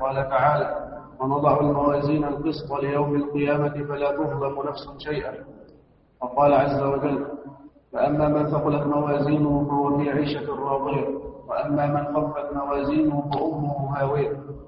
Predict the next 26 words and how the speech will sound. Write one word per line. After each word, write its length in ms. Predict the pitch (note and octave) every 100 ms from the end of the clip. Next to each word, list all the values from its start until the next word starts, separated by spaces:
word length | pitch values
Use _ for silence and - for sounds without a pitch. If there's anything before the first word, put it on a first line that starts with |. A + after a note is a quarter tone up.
| - - -
وأخرج 420 | F3+ - C4 C#3
الش-، 320 | - - -
وأخرج 580 | B2 B2 D#3 - C#3+ D3
الشيخان 560 | C#3+ C#3+ C#3 C#3 D3+ D3
عن 180 | C#3+ C#3+
أبي 160 | C#3+
هريرة 540 | C#3+ C#3+ D3 D3 C#3+ C#3+
رضي 260 | D3 C#3+
الله 380 | C#3+ C#3+ D3+ C#3+
عنه 300 | C#3 D3 C#3+
قال: 400 | C#3+ C#3 B2 - - - - C#3
"قال 260 | C#3+ C#3+
رسول 260 | C#3+ D3 D3+
الله 300 | D3 D3+ D3
صلى 280 | D3 D3 C#3+
الله 340 | D3 D3 C#3+
عليه 220 | C#3+ D3 D3
وسلم: 480 | C#3+ D3 C#3+ A#2+ - - - - -
'كلمتان 580 | C3 C3 C3+ C#3+ D3 D#3+
حبيبتان 760 | C#3+ C#3 C#3+ C#3 C#3+ C#3+ D3+
إلى 260 | C#3+ C#3+ C#3+
الرحمن، 600 | C#3 C#3 C#3+ D3 D3+ D3
خفيفتان 840 | C3+ C#3 C#3+ C#3+ C#3+ D3+ D3 C#3 C#3+
على 260 | C3 C#3
اللسان، 460 | C#3 C3+ C#3+ D3 C#3+
ثقيلتان 680 | C3+ C#3+ D3 C#3 C#3 C#3+ C#3+